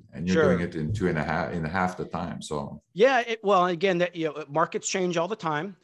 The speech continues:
Speaker 2: We,
Speaker 1: Yeah.
Speaker 2: we typically run five to seven year pro formas, depending on the size of the project, and that's how we're
Speaker 1: Mm-hmm.
Speaker 2: gonna present it to you. But I'll tell you what, like I said, my money's right alongside you. <laughs>
Speaker 1: Yeah,
Speaker 2: So
Speaker 1: yeah.
Speaker 2: if there's an opportunity sooner than later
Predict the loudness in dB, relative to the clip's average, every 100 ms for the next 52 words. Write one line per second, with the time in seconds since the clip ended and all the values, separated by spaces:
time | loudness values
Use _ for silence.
0 | -2 0 0 -2 -2 -4 -4 -2 0 2
1 | 2 0 -2 -4 0 0 0 -2 0 0
2 | 0 -2 0 -2 0 -2 -2 -4 -6 -8
3 | -6 -4 -4 -4 -2 -2 -2 -6 -4 -4
4 | -4 -4 -6 -8 -6 -4 -2 -2 -2 -4
5 | -4 -4 0 -2 -2 -4 -4 -2 -6 -10
6 | _ _ _ 2 2 2 2 2 0 -2
7 | -4 -4 -2 -2 -2 _ 0 0 2 0
8 | 0 0 0 0 -2 -2 -4 -6 -10 -18
9 | _ -4 -4 -4 -8 -2 6 6 6 2
10 | 0 0 0 0 -2 -4 -4 -2 -2 -4
11 | -4 -4 -2 -2 -2 -2 -4 -6